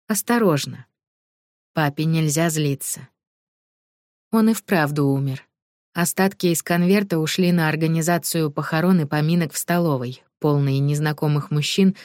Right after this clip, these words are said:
и сочувствующих дальних родственниц женщин. Дана расхохоталась, поняв тогда, что скопленные на побег деньги ушли на гроб и пластиковые венки. Мать уволокла ее в туалет,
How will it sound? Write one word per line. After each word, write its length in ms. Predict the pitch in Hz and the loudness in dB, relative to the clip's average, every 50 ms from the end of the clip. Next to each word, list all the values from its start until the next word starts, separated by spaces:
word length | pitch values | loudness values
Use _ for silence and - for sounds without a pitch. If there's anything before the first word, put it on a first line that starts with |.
| - _ _ _ - | -20 _ _ _ -6
и 60 | 180 | -4
сочувствующих 960 | - - 165 147 - - 202 220 208 - - 165 156 151 151 - - 170 147 151 | -2 -2 -2 -2 0 0 0 0 0 0 -2 0 0 0 0 -2 -2 -2 -2 0
дальних 420 | 147 156 160 160 160 151 147 - | 0 0 0 0 0 -2 -2 -2
родственниц 600 | 156 156 160 160 - - - 160 156 156 156 147 156 | -2 -2 -2 -2 -4 -4 -4 -2 -2 -2 -2 -2 -4
женщин. 580 | 147 - 143 123 113 123 - - - 120 131 - _ _ _ _ _ _ _ _ _ _ _ _ _ _ _ _ _ _ _ | -2 -2 -2 -2 -4 -6 -8 -10 -12 -14 -16 -20 _ _ _ _ _ _ _ _ _ _ _ _ _ _ _ _ _ _ _
Дана 340 | - 196 208 226 233 226 214 | 0 2 2 4 4 4 4
расхохоталась, 840 | 196 196 190 - - 202 190 - 190 190 - 214 214 208 170 156 - | 2 2 0 0 -2 -2 -2 -2 -2 0 0 0 2 2 0 0 -4
поняв 440 | - - 160 160 170 180 190 190 - | -6 -4 -2 0 2 2 2 2 0
тогда, 340 | - - 160 170 165 160 160 | -2 -4 -4 -2 -2 -4 -4
что 220 | - - - 156 | -4 -4 -4 -4
скопленные 680 | 143 - - - 190 185 - 175 160 151 156 151 151 151 | -4 -2 0 2 2 2 2 2 2 2 2 2 2 2
на 100 | 151 143 | 0 0
побег 400 | - 160 156 160 160 160 160 160 | 0 0 0 2 0 0 0 0
деньги 500 | 151 156 190 202 208 196 160 147 139 - - - _ _ _ | 2 2 4 4 4 4 4 2 -2 -4 -6 -20 _ _ _
ушли 360 | - 170 - - - 170 156 | -2 -2 -2 0 0 0 2
на 140 | 156 151 156 | 2 2 0
гроб 340 | 147 156 160 180 196 196 - _ | 2 2 2 2 2 0 -2 _
и 80 | - 170 | -6 -4
пластиковые 800 | 147 - 156 156 160 156 - - 160 - 160 151 151 151 151 156 | -2 0 0 0 0 -2 -4 -6 -4 -2 0 0 2 2 2 2
венки. 500 | 156 170 175 180 175 - - 127 127 123 _ _ _ _ _ _ _ _ _ _ _ _ _ _ _ _ _ _ _ _ - | 2 2 2 0 0 -2 -6 -10 -12 -12 _ _ _ _ _ _ _ _ _ _ _ _ _ _ _ _ _ _ _ _ 0
Мать 340 | 190 180 165 156 143 - | 0 2 2 2 0 -2
уволокла 500 | 165 147 143 143 143 139 139 - 160 151 | -2 0 0 2 0 0 0 0 0 0
ее 220 | 147 143 143 143 143 | 0 0 0 0 -2
в 80 | 139 | -4
туалет, 520 | - - 147 143 143 147 165 180 170 - | -4 -2 0 0 0 2 0 -2 -2 -4